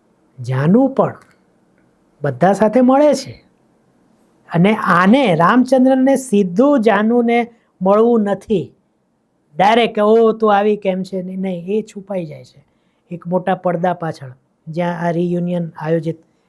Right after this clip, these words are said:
કરવામાં આવ્યું હોય છે. પણ જાનુ, મેં કીધું, બધાને મળે છે, પણ એની આંખો જે છે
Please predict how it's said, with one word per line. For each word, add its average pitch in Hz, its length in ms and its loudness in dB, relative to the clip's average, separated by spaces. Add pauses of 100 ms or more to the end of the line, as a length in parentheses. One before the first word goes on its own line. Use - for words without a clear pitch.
(200)
કરવામાં 170 380 0
આવ્યું 151 160 -2
હોય 135 160 -8
છે. - 180 -20 (600)
પણ 208 140 0
જાનુ, 208 380 4
મેં 302 200 2
કીધું, 277 380 2
બધાને 226 420 2
મળે 320 220 2
છે, 320 100 2
પણ 311 100 0
એની 294 180 0
આંખો 233 420 0
જે 262 180 2
છે 170 320 -4